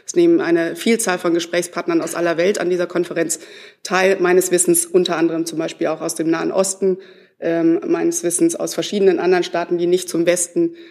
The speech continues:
ähm, gezählt werden. Ähm, und zum anderen ist es so, dass die, äh, glaube ich, Vertreter der Russ-, soweit ich weiß, aber auch da, wie gesagt, die Münchner Sicherheitskonferenz ist da der richtige Ansprechpartner. Es waren allerdings auch Ver-, Russ-, Vertreter der russischen Regierung zu dieser Konferenz eingeladen.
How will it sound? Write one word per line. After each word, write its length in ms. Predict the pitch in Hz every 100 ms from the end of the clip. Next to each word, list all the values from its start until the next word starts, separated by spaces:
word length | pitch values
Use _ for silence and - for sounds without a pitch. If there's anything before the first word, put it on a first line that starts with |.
| - _ -
ähm, 280 | 175 165 165
gezählt 440 | 165 196 208 208
werden. 340 | 190 185 185 185 - - _ _ -
Ähm, 480 | 180 175 175 175 170
und 200 | - 180
zum 160 | 185 156
anderen 360 | 180 202 196
ist 200 | 196 185
es 120 | 180 -
so, 280 | 185 196
dass 260 | - - 180
die, 180 | - 180
äh, 1000 | - 160 170 156 - - - - - -
glaube 240 | 180 170
ich, 60 | 175
Vertreter 340 | 175 202 196
der 120 | 180 170
Russ-, 180 | 185
soweit 360 | 165 170 180 185
ich 160 | 202 180
weiß, 380 | 190 190 -
aber 200 | 175 160
auch 100 | 156
da, 240 | - 175 175
wie 80 | 170
gesagt, 460 | 170 170 170 - -
die 140 | 170
Münchner 260 | 170 170 170
Sicherheitskonferenz 680 | 170 180 170 170 170 170 170
ist 160 | -
da 80 | 165
der 120 | 165
richtige 260 | 170 165 156
Ansprechpartner. 580 | 180 185 170 151 160 175 - - - - _
Es 180 | - 165
waren 300 | 180 196 202
allerdings 420 | 175 190 185 190
auch 340 | 180 170 - 165
Ver-, 120 | 170
Russ-, 220 | 180 196
Vertreter 480 | - 180 202 226 214
der 100 | 190
russischen 320 | 196 190 180
Regierung 420 | 180 165 185 180
zu 160 | - 233
dieser 240 | 226 202
Konferenz 560 | 196 185 185 170 175 170
eingeladen. 680 | 185 226 226 202 208 202